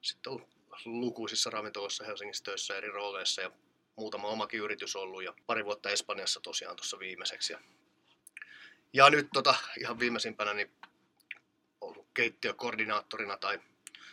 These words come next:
tekijämiehenä, äh, rakentanut sellaista konseptia tuonne Huutsääriin, Hyppeisten kylään, pieneen hotelliin, kesäravintolaan. Tästä viikko per keittiömestari. Siellä on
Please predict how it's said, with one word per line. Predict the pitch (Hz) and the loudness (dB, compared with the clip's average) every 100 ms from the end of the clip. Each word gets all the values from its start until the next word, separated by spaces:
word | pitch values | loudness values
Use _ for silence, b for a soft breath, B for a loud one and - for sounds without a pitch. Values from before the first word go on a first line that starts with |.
| B B _ | B B _
tekijämiehenä, | 120 113 110 104 107 101 104 | 0 2 2 2 0 0 -2
äh, | - - - _ _ _ - 104 101 101 | -4 -8 -20 _ _ _ -20 -18 -16 -4
rakentanut | 110 107 101 101 | -4 -2 -4 -2
sellaista | 101 - | -2 -4
konseptia | 107 107 - 98 | -4 -6 -8 -10
tuonne | 92 92 - - _ _ | -8 -10 -12 -18 _ _
Huutsääriin, | 123 110 - 101 104 101 95 | -6 0 2 2 0 -2 -6
Hyppeisten | 113 - - 92 98 95 | -10 -8 -6 -6 -6 -10
kylään, | 98 98 92 - - B B B | -10 -8 -8 -14 -20 B B B
pieneen | 113 104 98 | -4 0 0
hotelliin, | 104 - 92 92 92 - | -2 -4 -6 -6 -10 -6
kesäravintolaan. | 107 101 95 95 90 92 90 85 _ b b b | -4 -4 -4 -8 -8 -8 -10 -12 _ b b b
Tästä | - - | -16 -2
viikko | 117 110 - | 0 0 -2
per | - - | -6 -4
keittiömestari. | - 101 - 101 92 90 - 92 90 - | 2 2 2 -6 -6 -6 -6 -8 -10 -10
Siellä | - - | -12 -12
on | - | -16